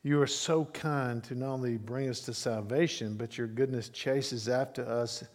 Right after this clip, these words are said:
in the process of sanctifying and, and, and growing us and changing us.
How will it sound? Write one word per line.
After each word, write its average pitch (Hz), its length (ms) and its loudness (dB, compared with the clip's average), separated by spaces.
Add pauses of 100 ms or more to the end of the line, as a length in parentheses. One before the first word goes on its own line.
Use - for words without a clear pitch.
(400)
in 123 100 -2
the 113 80 0
process 123 720 0
of 107 100 -8
sanctifying 120 960 -2
and, 107 240 -4
and, 110 240 -4
and 104 280 -4
growing 117 580 0
us 110 240 -4
and 104 120 -4
changing 117 640 -4
us. 104 360 -6